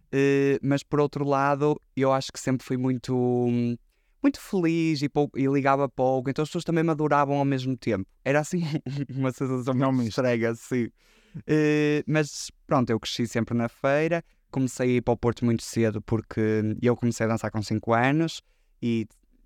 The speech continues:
Speaker 1: dizia que ia ser bailarina e era o sonho da minha vida. Entretanto, a vida deu voltas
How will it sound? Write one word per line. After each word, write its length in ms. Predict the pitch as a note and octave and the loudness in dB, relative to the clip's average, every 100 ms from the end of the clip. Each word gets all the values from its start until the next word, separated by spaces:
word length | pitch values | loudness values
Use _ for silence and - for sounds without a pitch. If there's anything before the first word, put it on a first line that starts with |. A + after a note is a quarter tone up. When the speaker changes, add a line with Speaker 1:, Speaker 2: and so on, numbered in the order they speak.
| _ | _
Speaker 1:
dizia 420 | C3 A2+ A#2+ A2+ G#2+ | -8 0 2 2 0
que 140 | - | -2
ia 80 | A2 | -2
ser 160 | - G#2+ | -2 0
bailarina 520 | G#2+ G#2+ G#2 A2 C3 | 0 2 0 0 2
e 100 | A#2 | 0
era 120 | A2 | 0
o 60 | G#2+ | -2
sonho 400 | - - A2 G#2 | -2 0 0 0
da 100 | A2+ | -2
minha 220 | A2 A2 | -2 -2
vida. 440 | G#2+ A#2+ C3 D3 - _ - | 0 0 0 -4 -8 _ -8
Entretanto, 680 | A2+ - - G#2+ G#2+ - - _ | -6 -6 -2 -2 -2 -8 -20 _
a 120 | - A#2+ | -4 0
vida 440 | A#2+ A#2 A#2 A2+ - A#2+ G#2+ D#2+ - - | 0 2 0 -2 -8 -14 -12 -12 -14 -12
deu 300 | B2 C3+ B2 | -2 0 0
voltas 640 | A#2+ B2+ D3+ - F#3+ - | 2 2 2 0 -2 -4